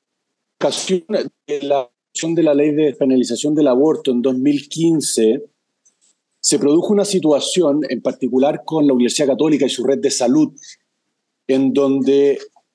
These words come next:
en principio, eh, los legisladores y también las autoridades de entonces, recuerdo que gobernaba Bachelet dos,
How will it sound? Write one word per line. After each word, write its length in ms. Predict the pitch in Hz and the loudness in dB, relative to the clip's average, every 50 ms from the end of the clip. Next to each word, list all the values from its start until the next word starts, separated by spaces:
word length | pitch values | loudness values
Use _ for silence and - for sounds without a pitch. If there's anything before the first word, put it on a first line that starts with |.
| _ | _
en 160 | - 139 135 135 | -6 -6 -4 -4
principio, 920 | 135 143 135 131 139 - 196 208 - 131 135 131 135 156 165 - - - | -2 -2 -2 -2 -2 -2 0 0 0 2 2 2 2 2 0 -2 -6 -6
eh, 220 | - 123 123 123 123 | -4 -2 0 0 2
los 180 | 131 135 135 | 2 2 2
legisladores 840 | 135 131 127 - 135 120 117 127 123 131 165 175 165 147 139 143 139 127 | 2 0 0 -2 -2 -2 0 0 2 2 2 2 2 2 2 2 2 0
y 40 | |
también 260 | - 131 117 123 139 143 | -2 -2 -2 -2 0 0
las 100 | 135 123 | 0 -2
autoridades 320 | - - 117 135 156 143 | -2 -2 -2 0 0 0
de 60 | 131 | -2
entonces, 360 | 120 - - 113 113 - - | -4 -4 -6 -6 -6 -4 -2
recuerdo 180 | 123 113 120 113 | 0 0 0 0
que 100 | - 113 107 104 - 110 | 2 0 0 0 -2 0
gobernaba 280 | 101 107 107 117 120 123 | 0 0 2 2 2 0
Bachelet 280 | 120 - - 113 123 | 0 0 0 2 2
dos, 300 | 110 98 101 - - _ | 2 0 0 -4 -10 _